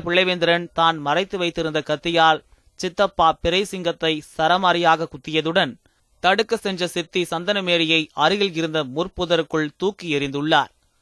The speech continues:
தந்தையின் அலறல் சத்தம் கேட்டு வீட்டிற்குள் இருந்து வெளியே வந்த மகன் அந்தோணிராஜையும் கத்தியால் சரமாரியாக குத்திவிட்டு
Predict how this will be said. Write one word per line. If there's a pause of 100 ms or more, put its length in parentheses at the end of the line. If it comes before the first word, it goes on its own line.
(380)
தந்தையின் (220)
அலறல்
சத்தம்
கேட்டு
வீட்டிற்குள்
இருந்து
வெளியே
வந்த
மகன் (200)
அந்தோணிராஜையும் (140)
கத்தியால்
சரமாரியாக
குத்திவிட்டு